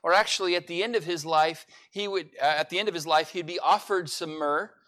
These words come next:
uh, there while he was on the cross. And then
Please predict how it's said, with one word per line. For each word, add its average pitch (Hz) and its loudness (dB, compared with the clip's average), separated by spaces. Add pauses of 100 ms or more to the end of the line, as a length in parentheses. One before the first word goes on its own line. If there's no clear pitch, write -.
(520)
uh, 143 0
there 185 6
while 180 8
he 196 -4
was 180 0
on 175 2
the 170 -6
cross. 170 4
And 170 -2
then 180 4